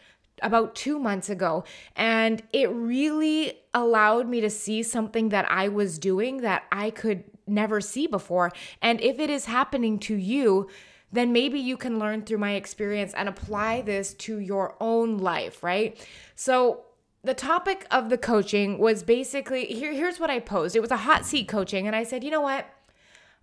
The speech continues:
I wanna be coached." I'm really trying to come to terms with the season of business I'm in with very young children. Like, I have,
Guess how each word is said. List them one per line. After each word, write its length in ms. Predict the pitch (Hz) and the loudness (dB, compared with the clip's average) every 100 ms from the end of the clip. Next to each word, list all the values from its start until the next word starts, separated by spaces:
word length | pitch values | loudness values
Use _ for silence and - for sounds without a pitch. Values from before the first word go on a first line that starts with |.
| - | 0
I 220 | 240 247 | 2 2
wanna 180 | 269 262 | 2 0
be 100 | 240 | -2
coached." 400 | 220 214 - - - | 0 0 0 0 2
I'm 500 | 240 247 247 233 226 | 2 2 0 -2 -2
really 400 | 294 320 330 330 | 0 0 -2 -4
trying 460 | - 240 220 226 | -2 0 0 -2
to 80 | 226 | -6
come 240 | 220 208 | -6 -6
to 100 | 196 | -6
terms 540 | 196 196 190 190 208 - - - | -8 -4 -4 -4 -8 -12 -20 -8
with 220 | 226 233 | -4 -2
the 100 | 233 | -2
season 680 | 233 - 220 226 226 247 262 | -4 -4 -2 -2 -2 -2 -2
of 280 | - 202 170 | -4 -4 -2
business 400 | 190 185 226 226 | -2 0 -2 -2
I'm 240 | 247 262 | -4 -2
in 300 | 277 277 302 - - - | -2 -2 -6 -12 -20 -8
with 180 | 254 226 | -4 -4
very 560 | 202 185 214 208 214 | -2 2 2 2 0
young 480 | 220 208 196 185 185 | 0 2 2 0 -4
children. 480 | 180 196 170 120 - | -4 -4 -4 -4 -6
Like, 180 | 175 - | -6 -2
I 240 | - 190 220 | 0 2 0
have, 400 | 208 202 196 | 0 0 0